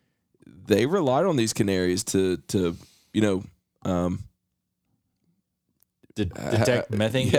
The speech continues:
Speaker 2: gas.
Speaker 1: to, to
Speaker 2: <laughs>
Speaker 1: do, they were the face of safety for a long time. And, and I think, you know, what not a better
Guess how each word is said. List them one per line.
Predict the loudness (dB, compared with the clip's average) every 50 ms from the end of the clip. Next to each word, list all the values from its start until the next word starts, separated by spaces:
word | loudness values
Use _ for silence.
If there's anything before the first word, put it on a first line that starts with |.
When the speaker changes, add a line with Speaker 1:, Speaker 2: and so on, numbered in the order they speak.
| 2 2 -2
Speaker 2:
gas. | -2 -4 -2 0
Speaker 1:
to, | 0 0 0
to | -2 -4 -4 -2 0 0 0 -2 -2
Speaker 2:
<laughs> | -2
Speaker 1:
do, | -2 -2 -2 -2
they | 0 0 0 0
were | 0 0 0 0 0 -2 -4 -6 -10 -18 -20 _ _ _ _ 0
the | 0 0
face | 2 2 2 2 2 0 0
of | -2 0 0
safety | 0 0 2 2 2 0 -2 -2 -2 -2 -2
for | -2 0 0 0
a | 0
long | 2 0 0 0 -2 -2
time. | -2 0 0 0 0 0 0 -2 -2
And, | -2 -2
and | -2 -2 0 0
I | -2 0
think, | 0 -2 -2 -2 -6 -8 -14 _ -20 _ _ _ _ _ _ _ _ _ _ _ _ _ _ _ _ _ _ _ _ _ _ _ _ 0
you | 2 2
know, | 2 2 0
what | -4 -4 0 0 0 0 0
not | -2 0 0
a | 0
better | 0 -2 -2 -2 0 -2 -2 -2 -4 -6